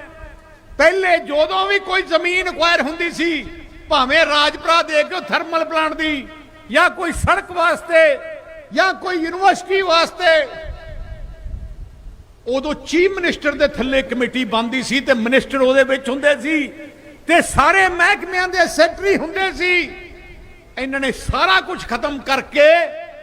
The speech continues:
ਚੀਫ ਸੈਕਟਰੀ ਦੀ ਕਮੇਟੀ ਬਣਾ ਦਿੱਤੀ, ਜਿਹਦੇ ਥੱਲੇ ਚਾਰ ਮੈਂਬਰ ਪਾਤੇ। ਤੇ ਚਾਰ ਕਿਹੜੇ ਆ? ਉਹ ਵੀ ਦਿੱਲੀੋਂ, ਜਿਨ੍ਹਾਂ ਦਾ ਕੋਈ ਲੈਣਾ ਦੇਣਾ ਪੰਜਾਬ ਨਾਲ ਨਹੀਂ।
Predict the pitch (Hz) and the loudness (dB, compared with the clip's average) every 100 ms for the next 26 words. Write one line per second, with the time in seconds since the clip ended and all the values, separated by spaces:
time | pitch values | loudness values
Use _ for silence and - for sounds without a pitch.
0 | 339 587 622 - - - _ _ _ _ | -20 -20 -20 -20 -20 -20 _ _ _ _
1 | 254 359 415 233 - 302 - 302 294 285 | -4 2 2 0 -2 -2 -4 -8 -8 -8
2 | 269 269 233 285 254 254 254 302 311 220 | -6 -6 -4 -6 -4 -2 -2 -2 -8 -6
3 | 277 311 294 - 254 285 311 311 320 311 | -2 0 0 0 2 4 4 2 -2 2
4 | 359 392 339 330 339 339 320 330 339 330 | 0 0 -2 2 0 2 0 0 2 4
5 | 311 226 320 294 - 320 294 - - - | 4 2 -8 -14 -18 -20 -20 -20 -20 -20
6 | - - _ - - 220 - 190 214 214 | -20 -20 _ -16 -10 -8 -4 0 0 0
7 | 247 269 294 285 311 277 311 311 285 320 | -2 0 2 2 0 -4 -16 -18 -20 -20
8 | - - - - _ _ - 302 370 440 | -20 -20 -20 -20 _ _ -8 2 4 6
9 | 415 381 247 220 311 359 381 359 262 - | 4 4 0 -2 0 2 2 2 -2 -8
10 | - - - - - - - - - 302 | -14 -20 -20 -20 -20 -20 -20 -20 -2 0
11 | 349 359 320 311 339 - 269 330 339 330 | 2 2 0 -2 -4 -6 -4 0 0 2
12 | 285 285 285 247 269 262 254 247 226 233 | 0 0 -2 -2 -4 -4 -6 -6 -6 -4
13 | 208 214 220 208 214 160 | -4 -8 -12 -12 -12 -14